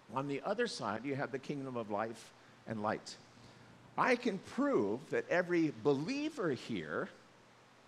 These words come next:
will be forgiven and will have life. 'Cause Jesus said so.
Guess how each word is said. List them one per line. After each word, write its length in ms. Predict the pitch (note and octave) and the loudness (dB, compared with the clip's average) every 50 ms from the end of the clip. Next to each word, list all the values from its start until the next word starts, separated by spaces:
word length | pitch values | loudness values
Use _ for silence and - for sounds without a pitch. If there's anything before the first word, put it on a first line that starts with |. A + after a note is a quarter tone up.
| - - - - - - - - - - - - - - - - - - - - - - - - - - | -20 -20 -20 -20 -20 -20 -20 -20 -20 -20 -20 -20 -20 -20 -20 -20 -20 -20 -20 -20 -20 -20 -20 -18 -10 -6
will 80 | A#2 | -4
be 140 | A2+ B2+ B2+ | -2 -2 -2
forgiven 680 | A#2+ - C3 A#2+ G#2+ G#2 G#2 G2 F2+ B2 C#3+ E3+ G3 F3+ - - - - - - - - - - - - - - - - - - - - - - - - - - - | -2 -2 -4 -4 -2 0 -2 0 0 -2 -4 -6 -8 -12 -14 -18 -20 -20 -20 -20 -20 -20 -20 -20 -20 -20 -20 -20 -20 -20 -20 -20 -20 -20 -20 -20 -20 -20 -20 -14 -10
and 100 | B2 A#2+ | -4 -2
will 100 | A#2 A#2+ | 0 0
have 200 | B2 B2 A2+ - | 0 -2 -4 -4
life. 460 | D3 D#3 F3 C#3 - - - - - - - - - - - - - - - - - - - - - - - - - - - - - - - - | -4 -6 -6 -6 -8 -12 -16 -20 -20 -20 -20 -20 -20 -20 -20 -20 -20 -20 -20 -20 -20 -20 -20 -20 -20 -20 -20 -20 -20 -20 -20 -20 -20 -20 -16 -14
'Cause 120 | - D3 - | -12 -12 -10
Jesus 340 | - C#3+ D3 D3 D3 D3+ D3 | -6 -6 -6 -6 -6 -8 -8
said 220 | - D3 D3 C#3+ | -6 -6 -6 -8
so. 180 | - - G#2 | -8 -12 -12